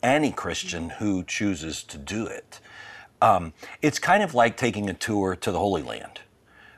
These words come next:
um, which once you go, you're like,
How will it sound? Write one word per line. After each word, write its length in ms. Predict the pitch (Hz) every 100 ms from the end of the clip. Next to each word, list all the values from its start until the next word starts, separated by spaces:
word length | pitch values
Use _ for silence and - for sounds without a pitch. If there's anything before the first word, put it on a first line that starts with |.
| - -
um, 380 | 110 90 78 - - - - -
which 540 | 113 95 - - - _ _ _ _ 104
once 460 | 98 101 143 147 -
you 120 | 110
go, 720 | 85 117 147 131 69 73 82 - -
you're 160 | 107
like, 240 | 101 80